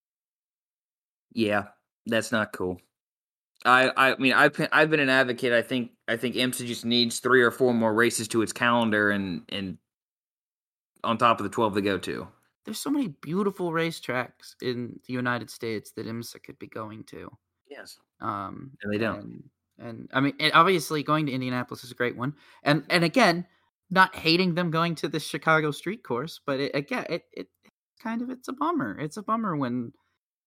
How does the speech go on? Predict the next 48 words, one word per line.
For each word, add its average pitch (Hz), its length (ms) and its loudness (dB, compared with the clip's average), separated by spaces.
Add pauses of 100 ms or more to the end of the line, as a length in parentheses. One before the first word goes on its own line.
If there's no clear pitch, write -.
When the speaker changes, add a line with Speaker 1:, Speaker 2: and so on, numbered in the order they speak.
(280)
Speaker 2:
long-standing 160 920 0
tracks 170 460 0
get - 240 -8
phased 147 320 -2
out 190 340 2 (100)
for 147 160 -2
one 135 200 0
reason 127 300 -6
or 123 60 -4
another. 95 420 -8 (560)
Speaker 1:
Yeah, 123 140 4
Speaker 2:
It's, 113 100 0
it's 135 160 2
a 131 40 -2
Speaker 1:
especially 139 80 0
if - 60 -2
they're 120 80 0
Speaker 2:
bummer. - 60 -6
Speaker 1:
putting 127 200 0
on 110 140 -2
good 110 140 0
races. 107 520 -4 (460)
Speaker 2:
Yeah. 240 240 -8 (1200)
Okay, 139 560 -2 (180)
uh, 160 280 4
let's 185 240 -2
talk 180 200 -2
about 160 220 0
more 147 200 0
nascar 135 480 0
stuff. 139 320 0
Napa 180 360 2
Auto 196 340 8
Parts 175 320 2
has 143 120 -4
extended 151 460 -2
its 120 120 -10
twenty-six 147 640 -4
race 139 200 2
primary 143 420 2
sponsorship 131 540 -2
of 117 120 -6
Chase 127 380 -4
Elliott, 143 380 2
signing 151 340 -2
a 131 80 0
multi-year 147 680 0
contract. 147 840 -2